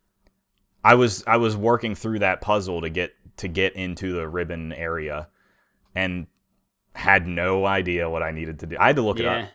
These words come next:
Speaker 2: Yeah.
Speaker 1: I, <laughs> I, I had to look up what I, I was like, "What was I doing?"
Speaker 2: I
Speaker 1: I
Speaker 2: was,
Speaker 1: d-
Speaker 2: I remember that being pretty tou-, tough, even with me, who was cranking through it.
Speaker 1: Yeah.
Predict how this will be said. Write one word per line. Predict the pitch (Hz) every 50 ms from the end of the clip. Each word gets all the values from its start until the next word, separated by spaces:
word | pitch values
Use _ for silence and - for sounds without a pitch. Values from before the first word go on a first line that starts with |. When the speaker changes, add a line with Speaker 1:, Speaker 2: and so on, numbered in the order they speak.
| _ _ _ _ _ _ _ _ _ _ -
Speaker 2:
Yeah. | 120 113 113 107
Speaker 1:
I, | 117
<laughs> | 110 120
I, | 131
I | 120 123 165 123 120
had | 127 127
to | 123 120
look | 123 127 117
up | 117 117 117 101
what | 113 107
I, | 104 104
I | 101
was | 110 113 101 104
like, | 113 104 92
"What | 98 95 95 104 107
was | 117 120 120
I | 135 131 135
doing?" | 131 139 139 151 156 170 170 160 160 - _ _ -
Speaker 2:
I | - 139 190
Speaker 1:
I | 226
Speaker 2:
was, | 226 226
Speaker 1:
d- | 240 - -
Speaker 2:
I | 202 196 208
remember | 233 233 240 240 233 220 196 180
that | 180 175 170 151 151 131
being | 156 160 156 131
pretty | - 156 156 143 131 - -
tou-, | - - 151 151 - - - -
tough, | - 143 139 135 127 - -
even | 151 135 131 135 131 123
with | 123 117 - -
me, | 135 131 127 127 123 110
who | 120 120
was | 120 113 -
cranking | - 135 127 120 107 123 104
through | - 117 117 113
it. | 110 101 - _ _ _ _ _ _ _ _ _ -
Speaker 1:
Yeah. | - 87 82 78 78